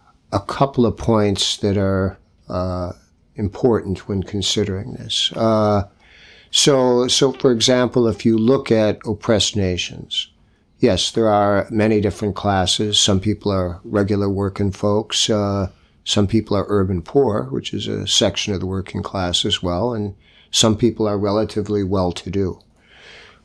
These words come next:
But what all folks who are oppressed in these oppressed nations have a common interest in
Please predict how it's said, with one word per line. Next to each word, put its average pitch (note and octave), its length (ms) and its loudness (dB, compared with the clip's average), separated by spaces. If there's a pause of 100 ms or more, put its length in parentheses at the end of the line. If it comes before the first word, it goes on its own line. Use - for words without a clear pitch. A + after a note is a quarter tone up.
(160)
But A2+ 320 2
what B2 220 2
all D3+ 240 2
folks G#2 480 0
who A#2+ 160 0
are G2 180 2
oppressed F#2 600 -2
in G#2+ 180 0
these G#2+ 220 2
oppressed G2 420 -2
nations F#2 400 0
have F#2+ 160 -4
a F#2+ 60 0
common G#2 420 0
interest G#2 580 -2
in F2 400 -2